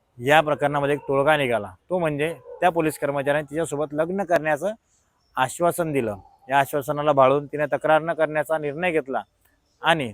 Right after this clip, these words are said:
तो पोलीस कर्मचारी तिला घेऊन जाऊन एका ठिकाणी त्याने लग्न केलं आणि काही कागदपत्रांवर तिची स्वाक्षरी घेतली. दरम्यान,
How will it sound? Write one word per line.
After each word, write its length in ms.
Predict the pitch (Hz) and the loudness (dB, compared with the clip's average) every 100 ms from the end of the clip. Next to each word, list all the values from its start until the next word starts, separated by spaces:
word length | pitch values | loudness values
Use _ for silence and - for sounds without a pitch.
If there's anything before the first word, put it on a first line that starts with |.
| - | -10
तो 40 | 151 | -6
पोलीस 260 | 156 151 | -2 -2
कर्मचारी 400 | 165 156 151 156 | -2 -4 -2 -2
तिला 180 | 151 151 | 0 -2
घेऊन 380 | 151 127 160 185 | -2 0 0 2
जाऊन 280 | 165 160 170 _ | 2 2 0 _
एका 160 | 139 151 | -4 -2
ठिकाणी 240 | 143 139 | 0 -2
त्याने 220 | 139 151 | -2 -2
लग्न 280 | 143 135 165 | -2 -2 0
केलं 260 | 147 123 104 - _ _ | 0 0 -2 -8 _ _
आणि 140 | 131 156 | -8 -4
काही 160 | 170 | 0
कागदपत्रांवर 600 | 156 143 147 143 143 143 139 | 2 2 0 -4 -4 -4 -4
तिची 180 | 151 | -8
स्वाक्षरी 520 | 185 - 123 - 175 156 | -6 -4 -4 -2 0 2
घेतली. 300 | 123 107 95 _ _ _ _ _ | 0 -4 -16 _ _ _ _ _
दरम्यान, 400 | 139 165 175 117 | -2 2 2 0